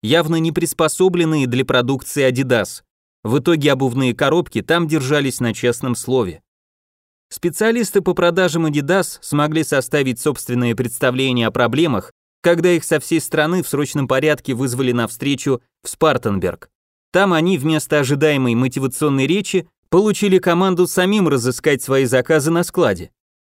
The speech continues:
И все продавцы бегали по огромной базе и разыскивали свои коробки, со смехом вспоминает Тим Энгель, начальник отдела продаж в компании Ральф Либонати. Но хуже всего было то, что американская команда по продажам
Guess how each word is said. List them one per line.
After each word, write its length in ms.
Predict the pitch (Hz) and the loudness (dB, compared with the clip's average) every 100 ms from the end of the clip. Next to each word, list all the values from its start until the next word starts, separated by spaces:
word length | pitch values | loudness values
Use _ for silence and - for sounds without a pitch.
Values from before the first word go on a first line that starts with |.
| _ _ | _ _
И 100 | 156 | 0
все 220 | 170 - 202 | 0 2 2
продавцы 540 | 185 160 160 - 254 | 2 2 0 -2 -2
бегали 360 | 190 185 170 156 | 2 2 2 2
по 200 | 165 143 | 2 2
огромной 380 | 143 139 127 | 2 2 0
базе 340 | 113 190 175 139 | 2 0 2 0
и 80 | 123 | 2
разыскивали 640 | 120 120 160 - 135 131 | 0 0 -4 -2 -2 -2
свои 320 | 127 127 139 | -2 0 0
коробки, 640 | 135 165 127 107 - 90 80 _ | 2 2 2 0 -2 -12 -12 _
со 220 | - 139 127 | -4 -2 0
смехом 400 | 147 147 143 123 | 0 -2 -2 -4
вспоминает 680 | - 127 123 139 143 - _ | -2 -2 0 0 -2 -4 _
Тим 240 | - 160 | -2 0
Энгель, 400 | 175 123 90 82 _ _ | 2 0 -4 -8 _ _
начальник 480 | 127 127 170 147 131 | -4 0 0 0 0
отдела 360 | 135 120 127 117 | 0 2 2 2
продаж 520 | - 120 127 160 - _ _ | 2 0 2 -2 -4 _ _
в 120 | - | -4
компании 500 | 151 143 151 165 156 | -2 0 2 2 2
Ральф 300 | 143 131 123 | 2 2 0
Либонати. 640 | 131 127 143 120 92 - - _ _ _ _ _ _ - | -2 0 0 -2 -4 -10 -20 _ _ _ _ _ _ -2
Но 140 | 120 131 | 0 0
хуже 320 | 220 190 180 | 0 0 0
всего 320 | - 143 113 | 0 0 2
было 260 | 101 135 135 | 2 0 0
то, 180 | 170 | 0
что 200 | 160 - | -2 0
американская 760 | 135 135 131 127 147 127 - 131 | 0 2 0 0 -2 -2 0 0
команда 440 | 123 131 131 113 107 | 2 2 2 0 0
по 120 | 107 | 0
продажам 600 | - 117 143 156 101 | 0 2 2 0 -2